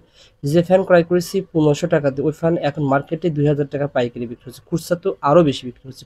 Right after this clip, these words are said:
পঁচিশশো টাকা বিক্রি হচ্ছে। আপনারা যারা ফ্যান নিয়ে ব্যবসা করতে চান, আসলে সুযোগ ছিল, এখনও সুযোগ কম বেশি আছে, আপনারা মার্কেট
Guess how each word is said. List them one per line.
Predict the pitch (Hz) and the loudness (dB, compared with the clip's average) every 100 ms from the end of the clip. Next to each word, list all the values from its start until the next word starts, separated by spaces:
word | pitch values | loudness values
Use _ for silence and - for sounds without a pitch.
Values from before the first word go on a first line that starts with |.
| - | -10
পঁচিশশো | 143 139 - 135 | -8 -8 -10 -10
টাকা | 123 123 | -6 -6
বিক্রি | 120 - | -6 -10
হচ্ছে। | 127 - - - - - - - - | -14 -14 -20 -20 -20 -20 -20 -14 -2
আপনারা | 175 202 | 2 4
যারা | 196 208 | 4 4
ফ্যান | 202 165 156 | 4 4 4
নিয়ে | 175 175 | 6 4
ব্যবসা | 147 - 170 | 2 0 -6
করতে | 165 | -6
চান, | 170 175 156 | -2 0 2
আসলে | 147 156 165 170 _ _ - | 2 4 4 2 _ _ 0
সুযোগ | 233 226 | 2 2
ছিল, | - 170 | 4 6
এখনও | 170 170 220 | 6 6 2
সুযোগ | 214 202 180 - | 2 0 0 2
কম | 165 | 2
বেশি | 160 180 | 2 4
আছে, | 147 147 | 2 4
আপনারা | 156 143 147 151 | 0 2 0 2
মার্কেট | 135 139 | 0 -2